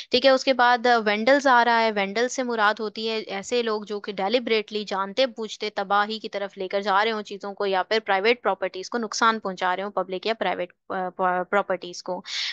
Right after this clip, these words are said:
उसके बाद एक्सट्रीमिज्म आ जाता है। एक्सट्रीमिज्म, अ, इंतहा पसंदी को कहते हैं, टेररिज्म दहशतगर्दी को कहते हैं और सोसाइटल क्राइम्स जो होते हैं मुआशरती जुराइम को कहा जा रहा है यहाँ पे।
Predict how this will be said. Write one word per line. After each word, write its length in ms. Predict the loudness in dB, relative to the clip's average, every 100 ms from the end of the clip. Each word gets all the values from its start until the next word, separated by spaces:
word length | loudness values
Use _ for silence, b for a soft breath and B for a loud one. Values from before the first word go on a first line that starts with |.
| 0
उसके 200 | 2 4
बाद 180 | 4
एक्सट्रीमिज्म 640 | 2 0 0 2 2 2 4
आ 100 | 4
जाता 260 | 4 2
है। 40 | 0
एक्सट्रीमिज्म, 640 | 0 0 0 0 -2 -2
अ, 220 | -2 -2
इंतहा 420 | -4 -6 0 2
पसंदी 420 | 4 2 -2 -4 -4
को 120 | -4
कहते 260 | -4 -6
हैं, 120 | -8 -4
टेररिज्म 560 | -2 -2 -4 -6 -6
दहशतगर्दी 640 | -4 -4 -2 0 0 0 0
को 120 | -2
कहते 260 | -2 -4 -4
हैं 60 |
और 120 | -6
सोसाइटल 540 | -4 -2 -2 -2 -4 -4
क्राइम्स 420 | -2 -2 -4 -10
जो 80 | -12
होते 160 | -10
हैं 80 | -6
मुआशरती 560 | -4 -2 -2 -6 -8 -4
जुराइम 320 | 0 0 -2
को 120 | -6 -4
कहा 240 | -2 -4
जा 160 | -4 -4
रहा 100 | -4
है 80 |
यहाँ 160 | -6 -6
पे। 140 | -6